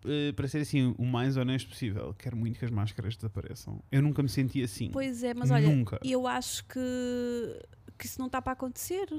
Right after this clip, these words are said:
Speaker 1: Não?
Speaker 2: Porque estava, só que
Speaker 1: Ok.
Speaker 2: é assim, as pessoas que estão em cima do acontecimento vão achar-nos
Speaker 1: Péssimos.
Speaker 2: parte de nós aqui.
Speaker 1: Exa-,
Speaker 2: "Ah, olha,
Speaker 1: não,
Speaker 2: uma
Speaker 1: eu não
Speaker 2: máscara,
Speaker 1: sei.
Speaker 2: não sei."
Speaker 1: Desculpem.
Speaker 2: Desculpem, mas é que é assim,
Speaker 1: <laughs> Desculpem a
Speaker 2: tinham
Speaker 1: ignorância.
Speaker 2: dito que elas iam desaparecer, mas eu acho que os
Speaker 1: Uhum.
Speaker 2: números não baixaram.
Speaker 1: Ok.
Speaker 2: E há aí uma nova variante qualquer.
Speaker 1: Ah.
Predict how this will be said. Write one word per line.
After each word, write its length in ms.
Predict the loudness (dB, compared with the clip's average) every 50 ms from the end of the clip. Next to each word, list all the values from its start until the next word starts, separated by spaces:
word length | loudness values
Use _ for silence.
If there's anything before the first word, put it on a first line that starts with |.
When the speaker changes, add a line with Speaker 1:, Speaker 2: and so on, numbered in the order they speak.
| -8 -10 -16 -10 -2 2
Speaker 1:
Não? 380 | 4 4 6 4 2 0 -2 -4 -8 -8 -4 -2
Speaker 2:
Porque 160 | -2 0 0
estava, 680 | -2 -2 0 0 0 0 0 -2 -4 -4 -4 -4 -4 -6 -8
só 200 | -6 -2 -2 -2
que 160 | -2 -2 -6 -4 -4 -4 -4 -6 -8 -8 -4 0
Speaker 1:
Ok. 280 | 2 2 2 4 4 4
Speaker 2:
é 60 | 4 4
assim, 240 | 2 0 -4 -6 -4
as 140 | -4 -6 -4
pessoas 240 | -4 -2 -2 -2 -4
que 80 | -6
estão 180 | -4 -2 0 0
em 60 | 0
cima 240 | -2 -2 -4 -4 -2
do 80 | -2 -2
acontecimento 500 | -2 -4 -4 -6 -6 -6 -6 -6 -6 -6
vão 120 | -2 2
achar-nos 180 | 4 4 6 6
Speaker 1:
Péssimos. 140 | 6 6 6 6
Speaker 2:
parte 100 | 4 4
de 60 | 4
nós 100 | 2 2
aqui. 160 | 4 2 2
Speaker 1:
Exa-, 80 | 2 2
Speaker 2:
"Ah, 140 | 4 6 6
olha, 80 | 6 8
Speaker 1:
não, 60 | 6
Speaker 2:
uma 100 | 6 6
Speaker 1:
eu 60 | 8
não 60 | 6 6
Speaker 2:
máscara, 340 | 6 6 6 6 8 8 6
Speaker 1:
sei. 80 | 8
Speaker 2:
não 120 | 6 6 6
sei." 120 | 4 4
Speaker 1:
Desculpem. 360 | 6 4 4 4 4 2 2 2
Speaker 2:
Desculpem, 720 | 2 0 2 8 12 12 12 12 12 8 6 4 4 4 6
mas 140 | 6 8 8
é 120 | 8 8
que 60 | 8 6
é 40 |
assim, 240 | 6 6 6 2 2
Speaker 1:
<laughs> 0 |
Desculpem 380 | 2 -2 -2 -2 -2 0 0 0
a 180 | 2 2 4
Speaker 2:
tinham 140 | 4 4 6 6 6 4 4
Speaker 1:
ignorância. 60 | 4
Speaker 2:
dito 400 | 4 4 2 2 2 -2 -2 -4 -4 -2
que 80 | -2
elas 240 | 0 0 0 0 0
iam 180 | 2 4 4 4
desaparecer, 680 | 4 4 2 2 2 0 0 0 0 2 2 2 2 0
mas 120 | 0 2
eu 60 | 2
acho 180 | 4 4 4 2
que 60 | 2
os 80 | 2 2
Speaker 1:
Uhum. 60 | 2
Speaker 2:
números 240 | 0 0 0 -2 -4
não 140 | -6 -6 -6
baixaram. 560 | -6 -6 -6 -6 -6 -6 -6 -6 -6 -8 -6 -4 0
Speaker 1:
Ok. 340 | 2 2 2 2 2 4
Speaker 2:
E 60 | 6 6
há 40 | 6
aí 120 | 6 6
uma 100 | 4 4
nova 240 | 2 0 -2 -2 -4
variante 440 | -4 -4 -4 -4 -4 -4 -6 -6 -8
qualquer. 540 | -10 -10 -6 -2 0 0 0 0 -2 -4 -8 -10
Speaker 1:
Ah. 180 | -18 -20 -14